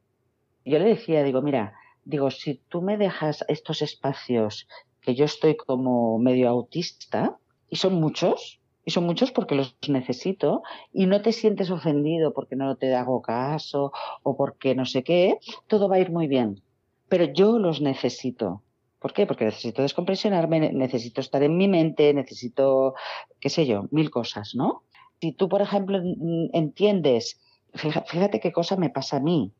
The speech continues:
Si tú me tocas con una mano mojada a través de la ropa, yo tengo una, una sensibilidad a través de la piel extraordinaria. Entonces, cuando, cuando tú me tocas ya me molesta la humedad, pero es que cuando sacas la mano, siento frío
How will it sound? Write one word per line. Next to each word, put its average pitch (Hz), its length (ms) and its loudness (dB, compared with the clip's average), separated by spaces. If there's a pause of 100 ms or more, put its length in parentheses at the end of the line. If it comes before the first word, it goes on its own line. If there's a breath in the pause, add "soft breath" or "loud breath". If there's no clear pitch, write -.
(120)
Si - 220 -6 (160)
tú 240 140 4
me 269 120 6
tocas 240 340 0
con 185 160 -2
una 180 180 0
mano 160 380 0
mojada 143 880 -2 (480)
a 143 80 -2
través 127 260 0
de 131 80 0
la 117 100 0
ropa, 156 560 -4 (540)
yo 190 140 2
tengo 247 260 2
una, 190 320 0
una 180 160 0
sensibilidad 160 520 2
a 147 60 0
través 175 240 0
de 143 60 -2
la 123 120 0
piel 139 140 4
extraordinaria. 107 920 -2
Entonces, 143 500 -4
cuando, 135 360 0 (300 loud breath)
cuando 170 280 -2
tú - 100 0
me 339 120 2
tocas 262 320 0
ya 180 120 4
me 170 140 4
molesta 160 400 2
la 160 120 2
humedad, 139 380 2
pero 131 120 2
es 127 100 -6
que 131 120 0
cuando 123 240 0
sacas 254 460 -4
la 208 220 4
mano, 180 540 -2 (280)
siento 247 640 2
frío 214 840 2